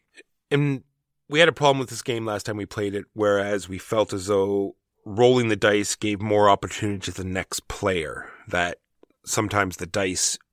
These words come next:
weren't there that you needed, and so you took a suboptimal move, which only set someone up for, uh, getting a better result. And I felt this game that we played, a lot people, a lot more people were spending money to roll the dice in order to, to try to force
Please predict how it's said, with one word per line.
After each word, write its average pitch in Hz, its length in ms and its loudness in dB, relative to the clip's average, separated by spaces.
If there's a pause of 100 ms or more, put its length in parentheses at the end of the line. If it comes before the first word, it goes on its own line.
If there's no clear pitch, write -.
(440)
weren't 104 280 -2
there 101 160 0
that 98 120 -10
you 92 100 -14
needed, 143 480 2
and 104 200 -6
so 101 100 -10
you 92 140 -10
took - 200 -16
a 104 40 -12
suboptimal 101 600 -2
move, 127 500 2
which 101 160 -4
only 95 180 -6
set 101 420 -4
someone 98 380 -2
up 92 160 -4 (100)
for, 90 600 -4 (640)
uh, 85 420 -4 (320)
getting 92 320 2
a 85 80 -4
better 92 320 0
result. 87 540 -4 (500)
And 117 100 -2
I 117 40 2
felt 160 200 2
this 160 160 -4
game 147 160 2
that 143 80 0
we 123 100 -4
played, 123 240 -2
a 113 40 2
lot 120 200 0
people, 113 460 -2
a - 20 -4
lot 113 200 4
more 110 120 0
people 104 260 0
were 95 180 0
spending 107 560 0
money 95 300 2
to 90 100 -6
roll 90 320 2
the 85 80 -4
dice 73 360 -8
in 92 80 -10
order 92 220 -2
to, 85 380 -8 (240)
to - 160 -6
try 90 400 0
to 85 180 -8
force 92 560 -4